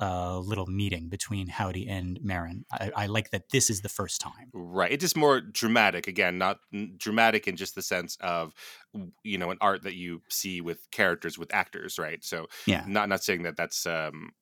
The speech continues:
Speaker 2: wrong for the book necessarily, but for the
Speaker 1: Mm,
Speaker 2: movie
Speaker 1: mm.
Speaker 2: version, right, this is more dramatic.
Speaker 1: Yeah.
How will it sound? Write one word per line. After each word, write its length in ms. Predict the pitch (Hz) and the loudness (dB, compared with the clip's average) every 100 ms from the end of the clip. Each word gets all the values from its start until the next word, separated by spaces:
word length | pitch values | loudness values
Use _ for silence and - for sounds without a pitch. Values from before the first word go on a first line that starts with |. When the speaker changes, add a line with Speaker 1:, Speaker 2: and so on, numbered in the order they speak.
| - | -8
Speaker 2:
wrong 400 | 98 104 101 92 | 6 10 10 8
for 100 | 98 | -2
the 100 | 90 | 0
book 240 | 87 120 | 2 2
necessarily, 560 | 90 85 90 85 80 80 | -2 -4 -4 -4 -4 -6
but 140 | 76 | -10
for 220 | - 87 160 | -6 -2 4
the 60 | 139 90 | 6 4
Speaker 1:
Mm, 40 | |
Speaker 2:
movie 240 | 98 107 92 | 2 2 2
Speaker 1:
mm. 20 | |
Speaker 2:
version, 300 | 87 85 87 | 0 -2 -6
right, 140 | 80 | -6
this 160 | 82 - | -8 -8
is 120 | 82 | -8
more 320 | 85 78 76 | -8 -6 -8
dramatic. 480 | 78 85 85 85 - _ _ _ _ _ - | -8 -8 -8 -8 -14 _ _ _ _ _ -2
Speaker 1:
Yeah. 220 | 104 90 | 0 -2